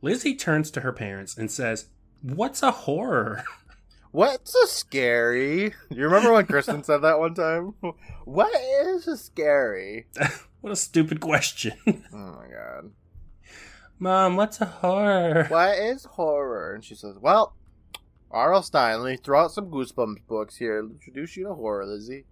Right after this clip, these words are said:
Speaker 1: <laughs> Mom shrugs. She doesn't know what a horror <laughs> is.
Speaker 2: Hmm.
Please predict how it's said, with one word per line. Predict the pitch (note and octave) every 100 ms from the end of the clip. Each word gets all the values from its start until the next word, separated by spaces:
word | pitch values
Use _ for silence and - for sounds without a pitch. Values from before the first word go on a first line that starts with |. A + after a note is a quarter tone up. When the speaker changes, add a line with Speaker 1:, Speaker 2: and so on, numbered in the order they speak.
| _ -
Speaker 1:
<laughs> | - - -
Mom | C3 C#3 F3 F#3
shrugs. | F3 - A2 F2+ F#2 -
She | - G#3+
doesn't | F#3 D3+
know | B2 A2
what | G#2
a | G2+
horror | - F#2 F#2 G2 G#2
<laughs> | -
is. | E3+ - - _ _
Speaker 2:
Hmm. | B2+ B2+